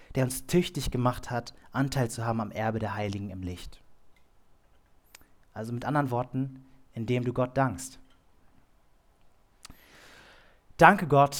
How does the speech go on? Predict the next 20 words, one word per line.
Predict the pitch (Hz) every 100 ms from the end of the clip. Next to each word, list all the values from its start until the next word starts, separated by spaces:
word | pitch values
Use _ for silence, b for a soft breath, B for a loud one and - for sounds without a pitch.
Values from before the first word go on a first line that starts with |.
| - -
für | -
das, | 139 139 139 -
was | 127
er | - 135
für | 131 120
dich | 123
getan | 120 - 107 92
hat. | 82 - - - - _ - - _ _ - - _ _ _ _ - - _ - -
Schau | 180 175
auf | 147
das, | 170 165
was | 147 -
er | 147 160
dir | 147
geschenkt | 135 127 156 139
hat. | 95 - - - - - - - b b b b b b b
Gott | - 165 135
macht | 113 -
dich | 101 -
tüchtig. | - 104 - - -